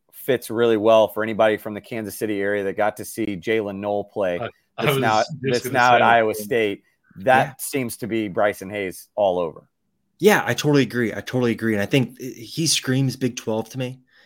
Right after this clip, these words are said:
Speaker 3: just in
Speaker 2: Yeah.
Speaker 3: terms of the style of play. I just don't know if, he's smart. Like, I don't know if a Big Ten offense is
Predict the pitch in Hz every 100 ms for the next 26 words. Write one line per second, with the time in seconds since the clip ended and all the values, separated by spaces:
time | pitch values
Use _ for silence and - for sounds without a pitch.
0 | _ _ - 143 - 135 120 117 107 -
1 | 123 110 107 98 - 107 104 101 98 104
2 | 110 107 120 117 110 107 98 - - _
3 | _ _ _ _ - - - - - _
4 | _ 160 - 95 87 107 - - 113 104
5 | 113 127 123 117 107 123 95 123 104 -
6 | 120 113 107 113 110 104 104 - 110 98
7 | 95